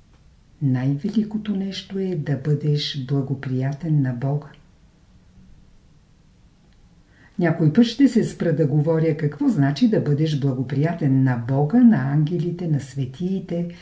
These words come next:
на праведните, на добрите хора. От това значи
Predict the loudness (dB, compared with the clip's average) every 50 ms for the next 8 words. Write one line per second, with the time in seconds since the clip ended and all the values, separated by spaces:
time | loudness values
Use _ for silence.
0 | -20 -20 -20 -20 -20 -20 _ -6 -6 -4 -4 -4 -4 -2 -2 -2 -2 -4 -6 -4
1 | -4 -4 -4 -6 -4 -4 -4 -2 0 0 -2 -2 -4 -6 -8 -10 -6 -4 -4 -4
2 | -2 -4 -6 -6 -8 -10 -10 -12 -16 -20 -20 _ -20 -20 _ _ -20 _ _ _
3 | -20 -20 _ _ -20 _ _ -20 _ -20 -20 -20 _ -20 _ -20 -20 -20 -20 _
4 | -20 _ _ _ _ _ _ _ _ _ _ _ _ -4 -2 -2 -2 -4 -4 -2
5 | 0 0 2 0 0 0 -2 -2 -2 -2 -4 -4 -4 -2 0 -2 -2 -4 -12